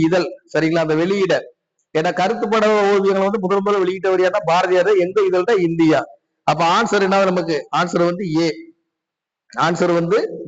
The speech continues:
ஏ. அடுத்து நூத்தி முப்பத்தேழு, இந்திய நூலகவியலின் தந்தை என்று அழைக்கப்படுவர். இது கண்ண மூடி போட்டல இப்ப இருக்க ஆறாவது புக்லயே கொடுத்திருக்கா.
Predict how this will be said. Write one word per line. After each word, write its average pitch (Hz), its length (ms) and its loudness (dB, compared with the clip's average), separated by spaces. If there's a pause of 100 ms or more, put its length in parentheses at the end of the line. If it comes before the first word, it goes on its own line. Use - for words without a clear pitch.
ஏ. 165 140 2 (640)
அடுத்து 196 300 0
நூத்தி 214 200 0
முப்பத்தேழு, 190 540 -2 (480)
இந்திய 208 420 -2 (540)
நூலகவியலின் 214 880 0
தந்தை 196 400 -4
என்று 190 160 -2
அழைக்கப்படுவர். 165 640 -2
இது 151 120 -4
கண்ண 160 240 -2
மூடி 202 200 -2
போட்டல 175 380 -4
இப்ப 170 100 -4
இருக்க 170 180 -4
ஆறாவது 175 340 0
புக்லயே 165 220 -4
கொடுத்திருக்கா. 147 400 -4